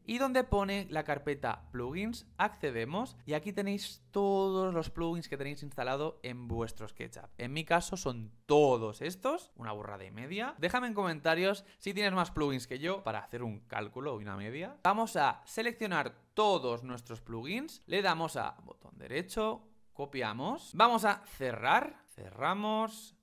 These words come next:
y nos vamos a la nueva versión de SketchUp, le damos a ventana, preferencias, vamos a donde pone archivos y hacemos el mismo proceso. Recordad que en este caso son todas las rutas, todos los archivos que tenéis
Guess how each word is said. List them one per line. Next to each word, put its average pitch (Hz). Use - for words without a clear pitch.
y 269
nos 269
vamos 247
a 185
la 190
nueva 156
versión 127
de 139
SketchUp, 165
le 185
damos 156
a -
ventana, 107
preferencias, 170
vamos 139
a 120
donde 117
pone 117
archivos 190
y 226
hacemos 208
el 190
mismo 180
proceso. -
Recordad 156
que 185
en 180
este 185
caso 180
son 151
todas 190
las 139
rutas, 156
todos 143
los 139
archivos 160
que 135
tenéis 139